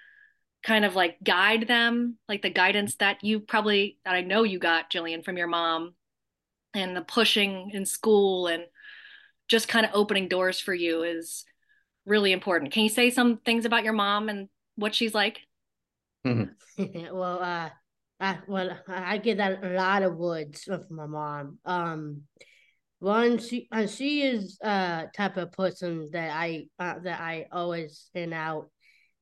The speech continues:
Speaker 3: and she's a, a great person, a good, uh, honest person that I know.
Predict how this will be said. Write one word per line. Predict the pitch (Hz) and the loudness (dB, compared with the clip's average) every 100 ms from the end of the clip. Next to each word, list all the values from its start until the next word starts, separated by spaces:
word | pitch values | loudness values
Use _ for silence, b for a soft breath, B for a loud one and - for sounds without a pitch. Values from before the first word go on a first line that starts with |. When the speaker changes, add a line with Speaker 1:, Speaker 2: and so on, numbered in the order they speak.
| - | -6
Speaker 3:
and | 175 165 | -4 -4
she's | - 196 | -4 -4
a, | 196 185 170 160 | -2 -2 -2 -4
a | 190 190 175 151 - b b _ | 0 0 0 -4 -12 b b _
great | 226 240 240 | 2 2 2
person, | 247 233 233 240 220 214 | -2 -2 2 2 2 0
a | 208 | -4
good, | 196 208 202 202 196 214 | -2 -2 0 -2 -4 0
uh, | 196 175 165 | 2 2 -2
honest | 180 180 185 180 180 | -4 -2 -2 -4 -2
person | 190 185 170 | -4 -2 -6
that | 175 | -6
I | 165 | -4
know. | 165 180 185 180 | -2 0 2 0